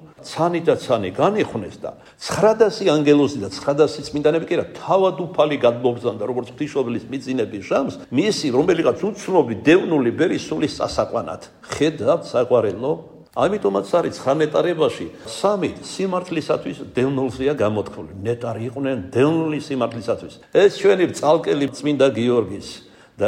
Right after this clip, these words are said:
ეს ზაქარია კარიონის, ეს სიყრმიდან იყვნენ სიმწარაში და დევნულობაში. და არასდროს არავინ არ განუკითხიათ, არც ზმა, არც სხვა მოძალადეები. და ყველასთვის ლოცულობდნენ, უპირველეს შენდობას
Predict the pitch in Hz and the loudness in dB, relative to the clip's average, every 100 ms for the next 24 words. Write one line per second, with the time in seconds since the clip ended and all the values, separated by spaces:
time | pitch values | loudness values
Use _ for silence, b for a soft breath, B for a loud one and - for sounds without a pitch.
0 | - 151 170 127 - - - 120 139 139 | 2 4 4 2 -4 -12 -10 0 2 4
1 | 147 135 123 123 135 131 127 107 165 151 | 2 4 2 2 4 4 0 -2 -4 -6
2 | - - 175 - 143 147 110 127 127 151 | -10 -8 -4 -2 -2 0 -2 -2 -4 -6
3 | - 127 117 117 104 120 127 135 101 101 | -4 -4 0 2 0 -2 -6 -2 -2 -2
4 | 101 95 92 - - b - - 107 127 | -4 -4 -8 -12 -20 b -6 0 4 4
5 | 151 160 151 135 - 135 131 135 135 135 | 4 2 0 -2 0 2 4 4 4 2
6 | 117 123 120 - - 90 78 - - 113 | 2 0 -2 -8 -10 -10 -10 -14 -6 2
7 | 131 131 131 117 120 107 - - - - | 2 0 -6 -4 -2 -2 -6 -20 -20 -4
8 | 117 131 - - 143 110 - - 123 120 | -2 -2 -4 2 2 2 -2 -6 -2 4
9 | 127 120 113 107 95 - - _ - 80 | 4 4 2 -4 -6 -16 -20 _ -12 -12
10 | - 127 131 139 - - 165 - - 104 | 0 4 6 4 2 -6 -8 -8 -12 -4
11 | 107 - 120 120 113 135 110 110 139 139 | -4 -2 -4 -4 -4 -6 -8 -8 -8 -8
12 | 123 98 113 120 | -8 -6 -4 -4